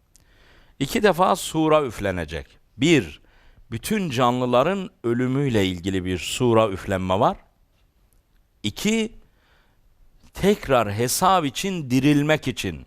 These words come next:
sura üflenme var. Hayvanlar mesela. Hayvanlar öldükten sonra mahşer günü hesaba gelecekler mi? Gelecekler. Bizimle hesaplaşacaklar.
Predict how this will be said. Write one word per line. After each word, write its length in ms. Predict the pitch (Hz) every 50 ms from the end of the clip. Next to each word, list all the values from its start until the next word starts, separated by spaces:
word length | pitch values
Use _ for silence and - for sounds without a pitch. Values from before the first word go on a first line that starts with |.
| - _ _
sura 400 | - - - 120 123 120 117 110
üflenme 480 | 101 87 82 101 92 90 87 80 78
var. 140 | 71 69 67
Hayvanlar 600 | - - - 131 156 165 170 170 175 175 175 175
mesela. 520 | 160 139 117 95 - - 87 80 69 - - - _ _ _ - _ _ - - - - - _
Hayvanlar 600 | - - 120 143 160 170 175 180 180 185 180 175 - _
öldükten 600 | - 156 156 156 156 170 160 - - 180 175 175
sonra 560 | 160 - - 135 117 104 98 90 80 73 69 - _ _ _ _ _ _ _ _ _ _ _ _ _ _ - - _ _ _
mahşer 480 | - 104 120 120 - - - 175 175 165
günü 260 | 151 135 120 113 110
hesaba 460 | 120 120 104 - 147 143 143 143 143
gelecekler 600 | 135 143 143 143 139 127 156 147 - - 175 196
mi? 160 | 196 202 220 185
Gelecekler. 640 | 147 117 110 104 92 107 107 - - - 151 135 - - - _ _ _ _ _ _ _ _ _ _ _ _ _ _ _ _ _ _ _ -
Bizimle 400 | 95 92 98 147 175 175 160 139
hesaplaşacaklar. 1080 | 123 117 - - 117 107 - 113 107 101 - 117 98 110 123 120 - - 165 143 113